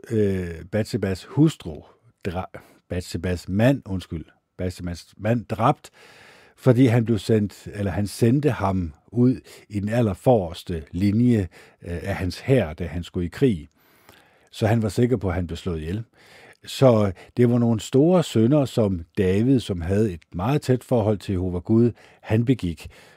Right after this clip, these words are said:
Og han måtte så også høste de meget dårlige konsekvenser, det havde. Øhm, han var, øh, i krig resten af sit liv.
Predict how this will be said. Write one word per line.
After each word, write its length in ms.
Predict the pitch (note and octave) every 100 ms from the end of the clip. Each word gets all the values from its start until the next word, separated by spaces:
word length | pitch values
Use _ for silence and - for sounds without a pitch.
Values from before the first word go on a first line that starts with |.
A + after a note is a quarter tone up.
| _
Og 80 | -
han 160 | G2+ C3
måtte 200 | A2 -
så 100 | A2+
også 380 | G2+ G2+ A2 F2 -
høste 340 | A2+ A#2+ A2
de 280 | F2+ F#2 F2 - -
meget 420 | - E2 G2 G2
dårlige 300 | F2 G2+ G#2
konsekvenser, 720 | - F2 - - A#2 G#2+ F2
det 160 | - D2+
havde. 380 | F#2+ B2 C#3 G2 - - - - - _ -
Øhm, 800 | G#2+ G#2 F#2+ F2+ E2 D#2 D2 C#2+ -
han 320 | F#2+ G#2 G#2
var, 340 | F2+ E2+ D#2 D2+ E2+
øh, 160 | E2 D#2+
i 120 | F#2+ -
krig 400 | - C#3 G2+ D#2+
resten 320 | G#2+ - G#2+
af 100 | F2
sit 220 | F#2 E2+
liv. 280 | G#2 A#2